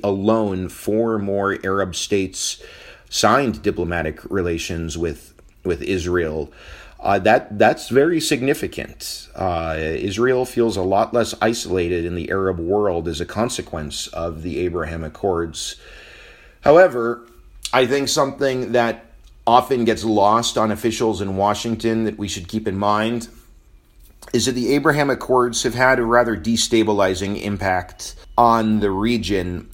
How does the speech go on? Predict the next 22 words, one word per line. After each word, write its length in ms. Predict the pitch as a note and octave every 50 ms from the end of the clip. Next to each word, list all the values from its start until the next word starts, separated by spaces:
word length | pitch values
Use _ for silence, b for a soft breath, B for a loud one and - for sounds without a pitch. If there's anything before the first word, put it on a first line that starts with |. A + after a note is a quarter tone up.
| - -
in, 340 | G2+ G2 F#2+ F#2 F2+ - - - - G#2+
in 160 | G#2 G2 F2+
various 480 | A#2 A#2+ A#2+ A#2 G#2+ G2+ F2+ E2+ -
ways. 640 | G#2+ G#2 G#2+ G#2 G2 F#2 F2 E2 D#2 D2+ - - - B B B B B B B B
When 200 | - A2 A2 A2
we 140 | A2 G#2+ G#2+
look 340 | A2+ B2 C3 B2+ - - -
at 200 | - A#2 G#2+ A2
Sudan, 920 | - - - - A2+ G#2+ F#2+ G#2 A#2 A#2+ B2 C3 C#3 D3 D#3 D#3+ - - - - - - - - - - - - - - - - - - -
uh, 300 | B2+ B2 A#2+ A2 G#2 G2+ G2 G2 G2
there 500 | G#2 A#2+ A#2+ A#2+ A#2+ A#2+ A#2+ A#2+ F#2+ - - -
was 260 | B2 A#2+ A#2+ A2+ A#2
a 60 | A#2+
democratic 580 | A2 C3 C3+ D3 C#3 - - C#3 C3 B2+ B2 -
transition 720 | - - C3+ B2 A#2 A2+ C3 D3 - - G2 F2 F2+ F#2
taking 340 | G#2+ G2 F2+ - G2+ G2+ F#2+
place 360 | - A2 G#2+ G2 F#2 - -
in 100 | G#2 F#2+
the 80 | F#2+
country 640 | F#2 - A2+ G#2+ G2 F2 - G#2 G#2 G#2 G2+ G2 F#2+ E2 - - -
when 320 | G2 G2 G#2+ G2+ G2 G2
Sudan, 800 | F#2 - - - G#2+ G2+ G#2 G#2 G#2 G#2 G#2+ G#2 G#2 G#2 G#2 G2